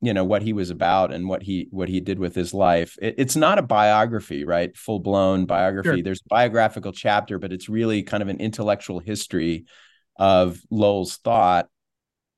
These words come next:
Speaker 1: which was not accomplished in his lifetime. You know, there was a bi-, a very important biography written by Mary Bradford, um,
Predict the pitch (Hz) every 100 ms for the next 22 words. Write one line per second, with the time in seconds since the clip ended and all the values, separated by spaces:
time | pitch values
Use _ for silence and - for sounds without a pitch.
0 | _ 107 123 123 127 104 117 127 131 127
1 | 101 92 90 87 - 87 92 90 87 80
2 | 80 - 80 85 98 90 87 90 92 95
3 | 95 90 92 92 73 110 117 107 113 87
4 | 82 90 90 90 - 90 90 - 90 90
5 | 92 87 87 98 120 120 90 87 - _
6 | _ _ _ _ - 95 92 92 92 92